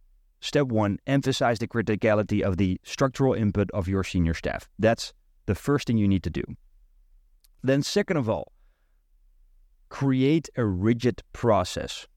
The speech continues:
This is, this is quite the statement, but I'm still going to make it. Content is, and content creation is less about creativity than it is about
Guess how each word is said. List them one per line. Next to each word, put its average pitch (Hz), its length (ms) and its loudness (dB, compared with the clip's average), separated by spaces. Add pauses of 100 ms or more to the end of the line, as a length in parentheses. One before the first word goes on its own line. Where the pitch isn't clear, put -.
(1080)
This 123 280 0
is, 160 240 0
this 123 200 -2
is 127 120 -4
quite 127 460 0
the 123 80 -4
statement, 117 560 0
but 107 100 -2
I'm 104 100 2
still 139 200 0
going 120 200 0
to 92 80 -4
make 85 280 -2
it. 135 140 -4 (480)
Content 156 500 0 (140)
is, 113 380 -4 (500)
and 104 100 -10
content 135 340 0
creation 120 480 -2
is 101 140 -2
less 98 380 -2
about 123 400 0
creativity 120 840 -2 (640)
than 113 180 4
it 110 100 0
is 101 160 0
about 90 280 0